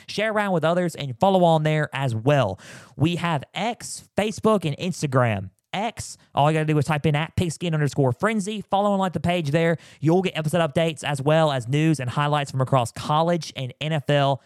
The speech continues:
football. Facebook, all you gotta do is type in Pigskin Frenzy. Follow the page there. You'll get episode updates as well as all things up to date for Pigskin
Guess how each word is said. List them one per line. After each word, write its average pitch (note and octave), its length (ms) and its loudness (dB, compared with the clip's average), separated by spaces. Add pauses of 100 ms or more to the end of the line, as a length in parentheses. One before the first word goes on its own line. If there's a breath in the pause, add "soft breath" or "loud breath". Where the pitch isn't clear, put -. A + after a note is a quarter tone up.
football. A2+ 640 -2 (460 loud breath)
Facebook, A3 640 0
all D#3 160 2
you D#3 80 0
gotta D3+ 100 0
do D3+ 120 2
is C#3+ 80 0
type D#3 240 0
in D3 120 2
Pigskin D#3 380 -2
Frenzy. G3 420 -2
Follow F#3 300 2
the E3 80 0
page F3+ 320 -2
there. F3+ 260 2
You'll E3+ 240 4
get D#3+ 220 -4
episode E3 300 -4
updates E3 480 -2 (280 loud breath)
as C#3+ 280 -4
well D#3+ 240 2
as C#3 80 -2
all D#3+ 280 4
things E3 380 0
up D3 140 0
to D3+ 80 2
date D#3 320 -2
for B2+ 80 0
Pigskin B2+ 640 -2